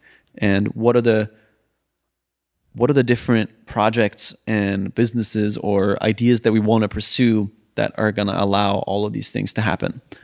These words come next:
Uh, 'cause the goal is, we don't want Yes Theory to just be a YouTube channel. Uh, we want Yes Theory to be,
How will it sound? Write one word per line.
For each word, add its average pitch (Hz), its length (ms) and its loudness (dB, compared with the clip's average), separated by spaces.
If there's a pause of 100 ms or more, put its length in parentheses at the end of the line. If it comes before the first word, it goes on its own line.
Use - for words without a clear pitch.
(160)
Uh, - 140 -4
'cause 117 160 0
the 123 80 0
goal 139 280 2
is, 120 240 -2 (340)
we 120 120 0
don't 139 120 2
want 131 160 2
Yes 123 160 0
Theory 117 180 0
to 117 80 -10
just 113 220 -8
be 110 120 0
a 104 40 -2
YouTube 107 280 -4
channel. 151 360 -4 (260)
Uh, 104 240 0
we 107 80 2
want 104 220 2
Yes 107 180 0
Theory 101 260 0
to - 120 -4
be, 101 400 2